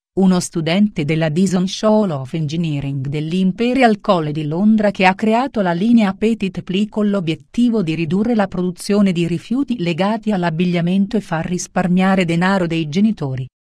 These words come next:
Gli indumenti Petit Pli crescono,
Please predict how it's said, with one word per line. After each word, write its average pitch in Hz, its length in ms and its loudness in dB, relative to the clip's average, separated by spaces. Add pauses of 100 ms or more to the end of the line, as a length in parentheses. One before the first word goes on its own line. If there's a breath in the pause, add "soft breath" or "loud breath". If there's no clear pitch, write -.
Gli 202 120 0
indumenti 208 720 4
Petit 202 480 -2
Pli 202 240 -2
crescono, 180 640 -2